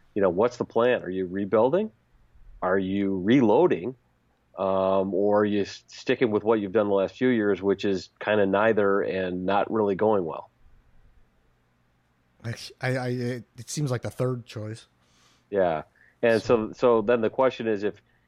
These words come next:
Speaker 1: if you're really serious about competing this year, you don't trade Brandon Saad.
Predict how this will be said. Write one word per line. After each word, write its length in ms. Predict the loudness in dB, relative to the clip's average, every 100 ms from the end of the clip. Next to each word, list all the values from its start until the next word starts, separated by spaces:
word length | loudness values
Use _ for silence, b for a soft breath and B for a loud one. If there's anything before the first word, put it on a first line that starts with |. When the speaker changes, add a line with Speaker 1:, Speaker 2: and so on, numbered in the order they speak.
| _
Speaker 1:
if 160 | -10 -2
you're 100 | -2
really 360 | 0 2 2 2
serious 380 | 2 2 2
about 220 | 2 0 0
competing 420 | -6 -6 -4 -2
this 220 | -4 -2
year, 140 | -2
you 120 | 0 2
don't 180 | 2
trade 260 | 2 0 0
Brandon 300 | 0 -4 -6
Saad. 260 | -10 -12